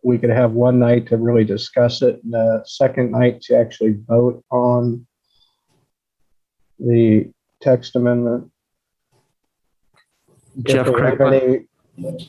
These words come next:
Speaker 1: fine-tuning tweaks at that time, instead of trying to go out another meeting after that?
Speaker 2: <sighs>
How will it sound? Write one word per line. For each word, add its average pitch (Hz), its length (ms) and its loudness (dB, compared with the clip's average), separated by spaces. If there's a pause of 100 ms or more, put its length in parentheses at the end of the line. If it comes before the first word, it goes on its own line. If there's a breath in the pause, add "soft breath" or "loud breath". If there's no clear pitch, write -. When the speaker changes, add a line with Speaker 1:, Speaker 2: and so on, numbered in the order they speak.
(120)
Speaker 1:
fine-tuning 135 880 2
tweaks 131 500 -2
at 123 120 -8
that 131 300 2
time, 131 420 -2
instead 127 300 2
of 120 200 -2 (120)
trying 135 220 2
to 123 60 2
go 127 220 4
out 123 140 2
another 123 540 0 (460)
meeting 131 460 2
after 123 340 -2
that? 127 360 0 (960 loud breath)
Speaker 2:
<sighs> 113 420 -2